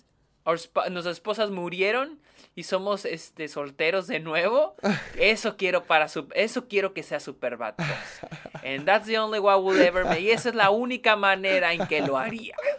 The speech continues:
Speaker 1: Eso fue lo que dijo, eh,
Speaker 2: Suena
Speaker 1: este,
Speaker 2: Jonah
Speaker 1: Jonah
Speaker 2: Hill.
Speaker 1: Hill para W Magazine.
Speaker 2: Suena chido, yo sí la veo.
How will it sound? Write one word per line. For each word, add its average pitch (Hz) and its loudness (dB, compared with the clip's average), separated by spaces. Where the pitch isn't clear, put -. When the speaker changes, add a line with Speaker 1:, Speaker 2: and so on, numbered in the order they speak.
Speaker 1:
Eso 240 0
fue 156 -4
lo 147 -10
que 139 -8
dijo, 127 -8
eh, - -18
Speaker 2:
Suena 220 4
Speaker 1:
este, 117 -10
Speaker 2:
Jonah 156 2
Speaker 1:
Jonah 151 0
Speaker 2:
Hill. 110 -10
Speaker 1:
Hill 151 -8
para 131 -2
W 127 -8
Magazine. 117 -14
Speaker 2:
Suena 208 4
chido, 135 0
yo 156 0
sí 165 -4
la 147 2
veo. 107 -4